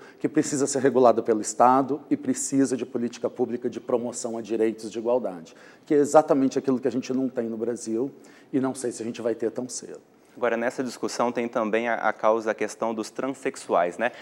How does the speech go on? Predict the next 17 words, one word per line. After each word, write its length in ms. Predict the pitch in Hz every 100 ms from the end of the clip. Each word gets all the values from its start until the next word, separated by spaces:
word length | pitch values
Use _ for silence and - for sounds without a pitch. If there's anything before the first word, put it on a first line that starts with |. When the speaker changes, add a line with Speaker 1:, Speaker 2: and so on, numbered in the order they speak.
| -
Speaker 2:
Como 160 | 139 139
é 40 |
que 60 | 180
a 40 |
gente 120 | 175
pode 220 | - 135
diferenciar? 640 | 127 143 143 127 123 - 92
Tem 100 | 110
muita 220 | 127 143
gente 160 | 139 -
que 80 |
tem 180 | 147 151
dúvida 360 | 120 127 123 113
na 100 | 107
hora 160 | 101
de 100 | 107
falar 320 | - 98 95